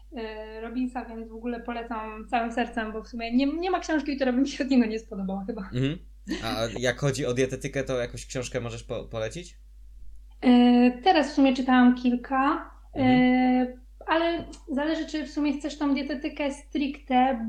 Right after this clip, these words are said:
Speaker 1: bo nie wiem, czy sięgałabym do tych starych książek, bo jak wiesz, czytam te stare książki sobie, na przykład pisząc jakąś pracę,
Speaker 2: Aha.
Speaker 1: wiesz, y, z psychodietetyki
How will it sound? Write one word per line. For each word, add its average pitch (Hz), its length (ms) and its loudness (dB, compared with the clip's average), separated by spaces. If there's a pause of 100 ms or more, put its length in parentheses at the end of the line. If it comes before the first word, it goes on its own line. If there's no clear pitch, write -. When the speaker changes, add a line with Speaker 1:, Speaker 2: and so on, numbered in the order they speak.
(140)
Speaker 1:
bo 254 480 2
nie 311 120 -2
wiem, 320 140 -2
czy 302 100 -6
sięgałabym 285 580 -2
do 277 80 -4
tych 277 160 -10
starych 277 240 -6
książek, 226 400 -2
bo 233 80 -2
jak 262 180 -2
wiesz, - 400 -10
czytam 392 260 -2
te 381 80 0
stare 359 240 2
książki 302 480 -4
sobie, 254 180 0
na 254 100 4
przykład 247 420 -2
pisząc 262 280 -2
jakąś 240 280 -4
pracę, 233 640 0 (200)
Speaker 2:
Aha. 120 100 -6
Speaker 1:
wiesz, 247 400 -4 (400)
y, 226 40 -10
z 226 80 -14
psychodietetyki 240 800 -6